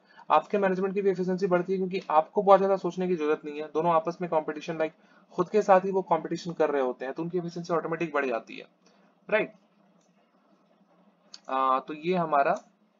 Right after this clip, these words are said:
सातवां point था, आगे चलते हैं। Enhances corporate planning।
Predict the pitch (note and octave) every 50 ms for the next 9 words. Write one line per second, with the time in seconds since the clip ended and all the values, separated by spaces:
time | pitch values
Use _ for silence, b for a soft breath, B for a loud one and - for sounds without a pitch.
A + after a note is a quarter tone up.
0 | _ _ _ _ _ - - - - - C#3+ C#3 C#3 C#3 - D#3 D#3+ D#3+ E3 D#3+
1 | - C#3 C3+ C3+ C3+ C3+ C3 _ - D#3 F3+ G3 _ _ _ _ _ _ _ _
2 | _ - C#3 C#3 C3+ C3 - A#2 A2 - G#2+ G#2+ - _ b b b b _ F3
3 | F3+ E3+ E3+ F#3 G3 G3+ F#3+ B3 B3 A3+ - - _ - F3+ F3+ F3+ F3+ G3+ G3+
4 | G#3+ A3+ A3+ - _ _ E3+ D#3+ D3+ C#3+ C#3+ C#3 A#2